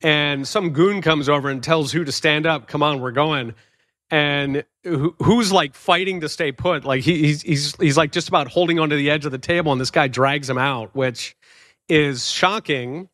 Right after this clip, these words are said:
I mean, it was, it was obviously, uh, choreographed. That sort of thing does not happen <laughs> by accident in China. You get executed for accidenting that kind of thing. Uh, and that was fascinating. So,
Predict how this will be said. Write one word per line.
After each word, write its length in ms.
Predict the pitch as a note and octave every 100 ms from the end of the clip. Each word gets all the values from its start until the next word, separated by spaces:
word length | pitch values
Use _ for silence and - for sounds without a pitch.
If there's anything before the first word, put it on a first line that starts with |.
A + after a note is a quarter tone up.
| _
I 80 | D3+
mean, 140 | D3
it 80 | C#3
was, 180 | C3+ A#2+
it 100 | -
was 180 | C3+ C3 -
obviously, 800 | E3 F#3+ D#3 - E3 C3+ B2+ A#2 _ _ _ -
uh, 240 | C3 B2
choreographed. 1000 | A2+ F3 F3 D3 C3+ A#2+ B2 E3 - C3+
That 220 | C#3+ C#3
sort 160 | C#3+ D3
of 60 |
thing 140 | C#3+ C3
does 200 | D3 D#3
not 160 | D3 C#3
happen 380 | C#3+ C3+ C#3+
<laughs> 120 | C#3 E3+
by 120 | D3 D#3
accident 640 | F3 - - D#3 D3 C3+
in 140 | D3+ C#3+
China. 400 | - E3+ D3 C#3+
You 160 | C3
get 120 | C3+
executed 560 | C#3 C#3 - D#3+ C3+ C3+
for 120 | D3
accidenting 640 | B2 B2+ - D3 C3 C3 B2+
that 180 | C3
kind 160 | C3 C3
of 80 | A#2
thing. 220 | B2+ D#3 _ - - - - -
Uh, 480 | D#3 D3 D3 C#3+ D3+
and 140 | D#3+ D#3+
that 120 | F#3
was 100 | F#3
fascinating. 560 | F#3 F#3 - D#3 B2 A#2
So, 500 | E3+ D#3 C#3+ C3+